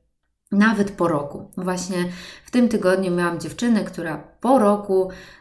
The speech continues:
no, coś tam jeszcze chciała przegadać, w ogóle już nie na temat tego problemu, z którym przyszła, to akurat było jedzenie. No i właśnie zdałam sobie sprawę z tego, że kurczę, może zaproponować coś,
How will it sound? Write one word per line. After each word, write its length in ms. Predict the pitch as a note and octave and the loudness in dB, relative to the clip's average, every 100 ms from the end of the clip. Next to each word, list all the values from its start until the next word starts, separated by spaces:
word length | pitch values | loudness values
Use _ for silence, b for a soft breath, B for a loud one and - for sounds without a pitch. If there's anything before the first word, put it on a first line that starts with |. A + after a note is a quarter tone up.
| - | 2
no, 220 | F#4 D4 | 4 4
coś 240 | - B3 | 2 0
tam 200 | - F3+ | 0 -2
jeszcze 240 | F3+ - F3 | -2 -2 -6
chciała 260 | - F3 | -6 -6
przegadać, 680 | E3+ - F3+ D#3 D3+ G3+ G#3+ | -4 -6 -4 -4 -2 -4 -4
w 60 | F3 | -8
ogóle 240 | F3 F3+ | -4 -2
już 180 | F3 F3+ E3 | -2 -4 -8
nie 260 | E3+ F3 F3+ | -6 -4 -2
na 180 | E3+ D#3 | -2 -6
temat 560 | D#3+ D3+ D3+ - - _ _ _ _ - | -8 -6 -8 -10 -18 _ _ _ _ -14
tego 200 | D#3 D#3 | -8 -6
problemu, 500 | F3 D#3 F3+ F3 D3 | -6 -2 0 0 -2
z 100 | - | -6
którym 260 | F3 D#3 | -8 -6
przyszła, 480 | D3+ - D#3+ - D3 | -6 -6 -8 -8 -12
to 120 | D3+ | -10
akurat 380 | D#3+ D#3+ E3 D#3+ | -12 -10 -10 -10
było 200 | E3 E3+ | -10 -10
jedzenie. 600 | E3 D#3 D#3 D#3 F#3 D4 B B B B B B - | -8 -10 -10 -8 -6 -6 B B B B B B 0
No 80 | B3 | 2
i 80 | |
właśnie 300 | B3+ B3+ B3+ | 4 2 0
zdałam 360 | G#3+ A#3+ B3+ A#3 | 2 4 4 4
sobie 280 | - G3 G3 | 0 -2 -2
sprawę 420 | - G#3 G#3 G3+ | -2 0 0 0
z 100 | G3 | -2
tego, 420 | G3 F#3+ F#3+ F#3+ | -2 0 0 -2
że 520 | F3+ F#3 F3+ F3+ F3+ F3+ | -2 -4 -4 -4 -6 -6
kurczę, 380 | G3 - F3+ | -8 -4 -4
może 340 | F3 F#3 F#3 F3 | -2 -4 -4 -6
zaproponować 920 | F3+ F3+ F3 E3+ E3+ E3+ E3+ E3 - | -6 -6 -8 -8 -8 -6 -8 -10 -12
coś, 500 | - D#3+ D#3 - | -10 -10 -10 -12